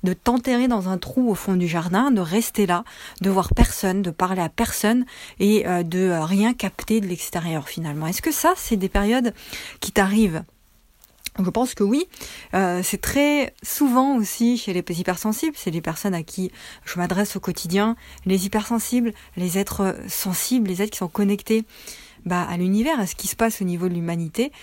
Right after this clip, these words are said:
Ça, ça t'arrive aussi très souvent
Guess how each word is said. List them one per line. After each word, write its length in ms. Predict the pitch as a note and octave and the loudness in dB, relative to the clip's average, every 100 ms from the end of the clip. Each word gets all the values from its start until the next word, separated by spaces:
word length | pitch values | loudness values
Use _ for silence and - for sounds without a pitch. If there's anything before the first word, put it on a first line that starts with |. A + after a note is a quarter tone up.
| - - | -20 -14
Ça, 380 | - - B3+ D4+ _ - _ - | -8 -2 0 -2 _ -20 _ -8
ça 180 | - F#3+ | -4 -2
t'arrive 320 | F#3 F#3+ G3 | 0 0 0
aussi 340 | F3 - A3 - _ | -2 -4 -4 -6 _
très 240 | - - G3 | -8 -4 -4
souvent 420 | - F3+ F3+ | -4 -2 -4